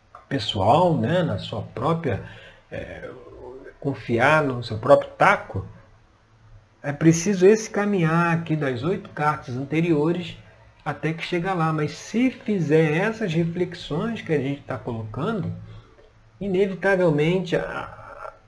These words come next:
a sua força que tá lá oculta, né? Aqui a gente vê Hércules dominando o leão de Nemeia dentro da caverna, né? Ou seja, a força tá lá dentro da caverna, a força tá oculta,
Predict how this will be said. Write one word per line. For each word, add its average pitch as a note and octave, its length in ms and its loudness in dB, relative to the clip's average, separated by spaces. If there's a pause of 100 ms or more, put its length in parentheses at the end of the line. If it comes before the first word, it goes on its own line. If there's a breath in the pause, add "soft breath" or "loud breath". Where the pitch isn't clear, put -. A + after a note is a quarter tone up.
(300)
a - 80 -10
sua F#3 300 2
força D#3+ 480 0
que - 100 -10
tá C#3+ 160 4
lá E3 160 6
oculta, E3 720 2
né? D#3 180 0
Aqui E3+ 460 0 (380 loud breath)
a C3 100 -4
gente C3+ 320 0
vê B2 300 2
Hércules C#3+ 680 0 (600 soft breath)
dominando C#3 640 0
o C3+ 40 -2
leão B2+ 380 -2
de A#2+ 120 -6
Nemeia B2 500 -2
dentro D3 420 -2
da D#3 120 -2
caverna, A2 600 2
né? A2+ 160 0
Ou B2 100 -2
seja, A#2 340 -2
a - 40 -4
força E3 800 0 (400 loud breath)
tá C3 140 4
lá C#3 220 4
dentro D#3+ 500 0
da C3+ 140 2
caverna, A#2+ 560 0
a A2 40 -6
força D#3 460 0
tá - 160 0
oculta, D#3+ 880 2